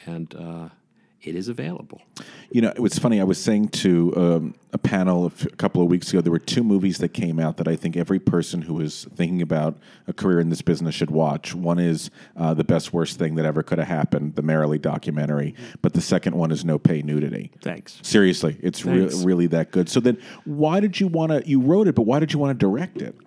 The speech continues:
Speaker 2: You hadn't
Speaker 1: I had
Speaker 2: directed,
Speaker 1: written it with
Speaker 2: is
Speaker 1: a
Speaker 2: that
Speaker 1: young,
Speaker 2: right?
Speaker 1: I did direct it. Uh,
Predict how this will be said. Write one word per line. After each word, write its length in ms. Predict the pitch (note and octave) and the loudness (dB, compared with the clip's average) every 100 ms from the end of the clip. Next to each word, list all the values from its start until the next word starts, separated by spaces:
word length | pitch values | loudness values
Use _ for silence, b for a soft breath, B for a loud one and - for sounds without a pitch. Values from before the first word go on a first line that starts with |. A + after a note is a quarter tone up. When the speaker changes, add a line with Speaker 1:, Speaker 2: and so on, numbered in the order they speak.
| _ _ _ _ _ b b b b | _ _ _ _ _ b b b b
Speaker 2:
You 100 | D3+ | 6
hadn't 160 | E3 | 6
Speaker 1:
I 80 | D3 | 6
had 80 | C#3 | 6
Speaker 2:
directed, 160 | C#3+ F#3 G#2+ | 6 6 4
Speaker 1:
written 80 | E2+ | 4
it 20 | |
with 100 | E2 | 2
Speaker 2:
is 60 | - | 2
Speaker 1:
a 20 | |
Speaker 2:
that 60 | G#2+ | 2
Speaker 1:
young, 160 | C3 A2 | 4 2
Speaker 2:
right? 220 | A#2+ A2 | 2 0
Speaker 1:
I 100 | A#2+ | -2
did 260 | G2+ A2+ F#2+ | 0 -2 -2
direct 360 | F#2+ D2 - | -6 -6 -12
it. 100 | - - B B | -16 -16 B B
Uh, 200 | G2 G#2+ | 0 0